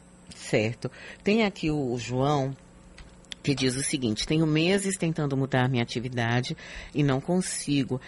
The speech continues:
A certidão de regularidade não sai." Aí eu pedi pra ele explicar um pouquinho melhor. Ele disse, "O I N S S não permite mudar a atividade pelo aplicativo,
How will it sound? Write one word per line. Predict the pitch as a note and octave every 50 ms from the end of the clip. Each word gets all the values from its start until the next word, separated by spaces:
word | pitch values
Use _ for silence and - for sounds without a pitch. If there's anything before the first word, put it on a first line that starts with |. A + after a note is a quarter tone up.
| - - -
A | - B2 C3
certidão | - - C#3+ C#3+ - - - D#3 C3+ C3+ C#3 C3+ C3 C3 C3
de | C3+ C3 - C3+
regularidade | C3 C3 C3+ A#2+ C3 B2+ C3 B2+ B2+ B2 A#2 G#2 B2 A#2+ A#2+ B2 - C#3+
não | C#3 C#3+ D3+ F3+
sai." | F#3+ - - - - E2 D#2 F2 F2
Aí | G2+
eu | A#2+ C#3
pedi | - C#3+ C3+ C#3
pra | - D3 C3+
ele | C3 B2+
explicar | C3 - - B2 B2 - A#2+
um | A#2
pouquinho | C3+ - A#2+ - E3+ D#3 C3+
melhor. | B2 A#2 A2+ B2+ D3+ D3 C3 - - - - - - -
Ele | - C#3 C3+ C3+
disse, | - C3 C3+ C3+ - -
"O | C#3+
I | D#3 D#3+
N | E3 E3 D#3+ D#3
S | D3 D3 - C#3
S | B2+ B2+ - -
não | D3+ D3+
permite | - F3+ F3 E3+ D3 D3+ D#3+ - -
mudar | D3 C3+ A#2+ B2+ A#2 A2+
a | A2+
atividade | A2+ - - A#2 B2+ G2+ B2 A2 A2+ A2 -
pelo | - B2+ B2
aplicativo, | A#2+ - - B2 - D3 C#3 - - - - D3+ D3+ C#3